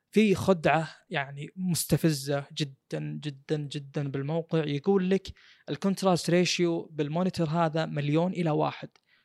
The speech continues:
الرقم هذا حصري للأو ال اي دي. ليش حصري للأو ال اي دي؟ للأو ال اي دي إذا اشتغل البكسل ينور، إذا ما يحتاج إنه يشتغل يبي يطلع لون أسود يطفى تمامًا، صح؟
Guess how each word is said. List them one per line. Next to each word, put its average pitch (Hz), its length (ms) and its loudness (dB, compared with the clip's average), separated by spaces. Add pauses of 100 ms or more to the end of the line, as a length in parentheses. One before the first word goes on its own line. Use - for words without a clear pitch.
(200)
الرقم 156 400 4
هذا 156 240 4
حصري 160 440 0
للأو 143 280 -2
ال 156 100 -4
اي 151 120 -4
دي. 139 280 -6 (400)
ليش 175 220 4
حصري 156 320 -2
للأو 151 160 -4
ال 147 60 -2
اي 147 100 -2
دي؟ 147 160 -4
للأو 156 180 -4
ال 151 80 -4
اي 151 60 -2
دي 190 280 -2 (580)
إذا 156 120 8
اشتغل 170 400 6
البكسل 185 600 4
ينور، 156 480 2 (380)
إذا 156 140 4
ما 190 140 6
يحتاج 175 340 4
إنه 156 120 2
يشتغل 156 280 0
يبي 151 120 2
يطلع 170 260 4
لون 156 180 2
أسود 196 280 0
يطفى 214 220 -2
تمامًا، 156 420 4 (260)
صح؟ - 340 4